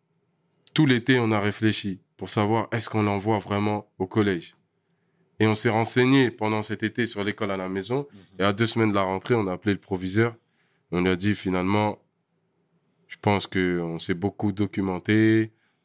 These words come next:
Speaker 1: euh, et de toute façon, même au collège, il va retourner en collège public. Donc, c'est pas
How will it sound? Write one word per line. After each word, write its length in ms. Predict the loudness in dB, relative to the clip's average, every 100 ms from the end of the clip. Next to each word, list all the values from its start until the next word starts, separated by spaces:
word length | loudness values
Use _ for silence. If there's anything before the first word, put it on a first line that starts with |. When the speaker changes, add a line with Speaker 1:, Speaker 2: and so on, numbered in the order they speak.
| _
Speaker 1:
euh, 680 | -6 -4 -4 -6 -6 -8 -8 -14 _ _ _ -4
et 80 | -2
de 120 | -2
toute 200 | -4 -2
façon, 300 | -2 0 2
même 260 | 2 0
au 40 | 0
collège, 540 | 0 2 2 -2 -8 _ _ _ _ _ _ -8
il 80 | -2
va 100 | -2
retourner 380 | -2 -2 -2
en 80 | -2
collège 320 | 0 -2 -2
public. 420 | -4 0 0 0 -4
Donc, 160 | -4
c'est 140 | -4 -2
pas 360 | 0 0 -2